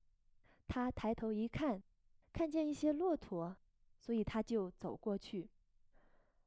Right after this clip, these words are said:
利百加远远地看见以撒，就问仆人说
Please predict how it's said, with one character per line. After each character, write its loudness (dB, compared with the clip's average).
利 4
百 4
加 4
远 2
远 2
地 4
看 2
见 2
以 0
撒， -2
就 2
问 4
仆 -2
人 2
说 0